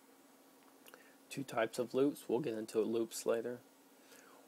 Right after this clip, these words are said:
Rules of the flowchart, the shapes. The shapes, each, each shape stands for something. Uh, there's a certain shape that stands for decision, a certain shape that stands for input, a certain shape that stands for process.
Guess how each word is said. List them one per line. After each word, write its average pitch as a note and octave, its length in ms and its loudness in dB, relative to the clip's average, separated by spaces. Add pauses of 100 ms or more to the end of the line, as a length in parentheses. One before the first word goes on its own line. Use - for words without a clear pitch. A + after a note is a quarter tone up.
(300)
Rules C3+ 600 0 (260)
of B2+ 140 2
the G#2+ 100 0
flowchart, C3 680 4 (180)
the C3 120 -4
shapes. - 680 0 (540)
The - 80 -4
shapes, - 480 0
each, - 320 -2 (260)
each D3 160 0
shape B2+ 400 -2
stands A#2 400 -4
for C#3 160 -4
something. C#3 560 -4 (600)
Uh, A2+ 340 4
there's A#2+ 260 0
a A#2+ 60 -2
certain A2+ 320 0
shape - 380 2
that - 100 -8
stands A#2+ 300 0
for - 100 -8
decision, B2 720 -2
a A2+ 80 -4
certain G#2 320 -2
shape A2+ 340 -2
that - 120 -6
stands A2 320 -4
for - 140 -2
input, B2+ 540 -2
a A#2 60 0
certain A2+ 360 -2
shape A2+ 520 -6
that - 140 -8
stands A2 320 -6
for - 120 -8
process. - 720 -6